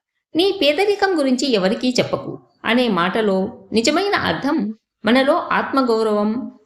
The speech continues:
ధైర్యం, స్వతంత్ర జీవితంను ఉంచడం. ఇది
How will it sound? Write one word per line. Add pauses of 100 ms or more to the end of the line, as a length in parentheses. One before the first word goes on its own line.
(120)
ధైర్యం, (140)
స్వతంత్ర
జీవితంను
ఉంచడం. (460)
ఇది